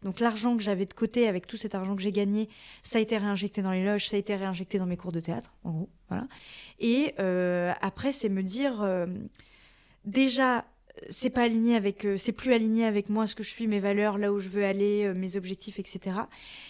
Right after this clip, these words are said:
Et honnêtement, alors ça, c'est entre moi et moi-même, et je passe beaucoup de mes séances de psy à parler de ça, mais, euh, je, moi, je peux plus, je peux pas entendre, euh, je peux pas entendre que je suis influenceuse.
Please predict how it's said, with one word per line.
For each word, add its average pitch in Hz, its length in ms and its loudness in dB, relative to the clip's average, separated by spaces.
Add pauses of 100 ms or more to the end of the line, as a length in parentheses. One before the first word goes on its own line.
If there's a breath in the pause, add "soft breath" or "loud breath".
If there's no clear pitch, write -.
(120)
Et 220 180 2
honnêtement, 269 720 2
alors 180 240 0
ça, 262 180 2
c'est 185 680 2
entre 202 240 -2
moi 220 220 4
et 226 60 4
moi-même, 208 400 2
et 196 60 0
je 165 800 -2 (300)
passe 180 180 -4
beaucoup 262 380 0
de 220 160 0
mes 202 140 2
séances 208 240 0
de 196 80 -6
psy 214 260 -2
à 190 80 4
parler 185 220 -2
de - 40 -12
ça, 320 140 2
mais, 247 240 2 (580 loud breath)
euh, 208 440 2
je, 190 640 -2 (240 loud breath)
moi, 247 120 8
je 285 120 2
peux - 140 2
plus, 330 320 0 (260 soft breath)
je 208 160 2
peux 220 120 6
pas 269 140 6
entendre, 254 480 2
euh, 190 540 4
je - 100 -4
peux - 80 -2
pas 254 140 4
entendre 233 500 2
que 190 140 -6
je - 40 -6
suis 214 120 -4
influenceuse. 240 520 -6